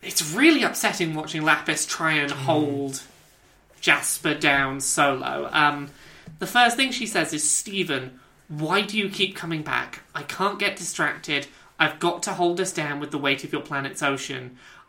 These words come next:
Speaker 1: I've got to keep her." And Stephen offers to help. We, like, "Tell me where you are, we can help you." She stops struggling for a second to look at Stephen,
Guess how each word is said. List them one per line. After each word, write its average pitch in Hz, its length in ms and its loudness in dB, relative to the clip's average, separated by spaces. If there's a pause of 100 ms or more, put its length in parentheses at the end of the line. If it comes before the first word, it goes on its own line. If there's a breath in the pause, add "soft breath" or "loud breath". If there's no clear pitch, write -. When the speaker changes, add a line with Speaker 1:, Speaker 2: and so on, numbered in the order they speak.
Speaker 1:
I've 160 200 4
got 190 240 0
to 190 100 -4
keep - 460 -2
her." 151 460 2 (760 soft breath)
And 165 340 4 (320)
Stephen 214 400 4
offers 214 300 0
to 180 80 -6
help. - 360 -6 (220)
We, 170 200 0
like, - 460 0
"Tell 208 180 0
me 190 100 4
where 185 140 4
you 170 140 6
are, 156 140 6
we 139 80 2
can 151 140 -6
help 151 320 0
you." 127 220 0 (360 soft breath)
She - 180 -2
stops 247 360 -2
struggling 214 400 0
for 175 200 -4
a - 60 -6
second - 760 0
to 151 100 -4
look 139 180 -4
at 170 120 -4
Stephen, 175 580 -2